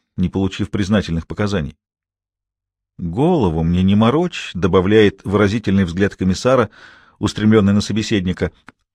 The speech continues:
«Оба они превосходно знают, что Кортесы вот-вот законодательно запретят пытку, и что даже судьям уже не под силу будет разрешить её». «Ответственность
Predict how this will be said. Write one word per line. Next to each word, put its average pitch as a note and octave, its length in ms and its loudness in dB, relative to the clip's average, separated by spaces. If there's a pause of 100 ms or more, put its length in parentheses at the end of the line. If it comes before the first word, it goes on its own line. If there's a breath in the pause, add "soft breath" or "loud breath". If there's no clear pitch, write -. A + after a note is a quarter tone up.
«Оба C#3+ 420 4
они B2 180 2
превосходно B2+ 560 0
знают, G#2 380 0
что G2+ 280 -4
Кортесы A2 500 -2
вот-вот G#2+ 500 -2 (360 soft breath)
законодательно G#2+ 760 2
запретят A2 480 0
пытку, D3+ 460 -2 (880)
и F#2+ 100 -2
что A2 200 0
даже B2 300 2
судьям A2+ 580 -2 (140)
уже G#2+ 220 0
не G#2 120 4
под G#2+ 200 -2
силу D3 280 -4
будет A#2+ 260 -6
разрешить A2 480 -6
её». - 180 -14 (1160)
«Ответственность - 1040 -2